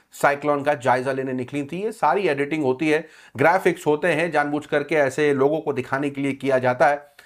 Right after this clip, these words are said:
लेकिन वहीं दूसरी तरफ बता दें कि बीएनडी के चैनल पर चल क्या रहा है, लेकिन उससे पहले ये जानना जरूरी है कि अपडेट्स जो हैं वो साइक्लोन के हवाले से क्या आ रहे हैं, कितना नुकसान हो गया,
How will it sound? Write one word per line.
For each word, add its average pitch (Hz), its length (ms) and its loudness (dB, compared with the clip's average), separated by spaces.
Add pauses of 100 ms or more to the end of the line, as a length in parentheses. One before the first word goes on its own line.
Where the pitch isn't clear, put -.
(120)
लेकिन 175 200 2
वहीं 202 220 2
दूसरी 185 280 0
तरफ 202 260 0
बता 170 280 2
दें 208 240 -2
कि 196 440 -2 (160)
बीएनडी 175 460 0
के 185 120 0
चैनल 170 280 -2
पर 175 160 -2
चल 175 200 0
क्या 156 200 2
रहा 117 120 -4
है, 147 120 -4
लेकिन 170 240 -8
उससे 160 200 -6
पहले 165 360 0 (300)
ये 175 200 4
जानना 175 340 -2
जरूरी 156 380 -4
है 147 220 0
कि 175 200 -2
अपडेट्स 147 520 0
जो 180 120 0
हैं 147 140 -2
वो 156 140 -6
साइक्लोन 139 580 -2
के 165 140 -6
हवाले 143 300 0
से 151 120 -6
क्या 151 160 2
आ 139 40 4
रहे 143 100 0
हैं, 143 60 -8
कितना 147 260 -8
नुकसान 147 380 -2
हो 147 140 -2
गया, 151 200 2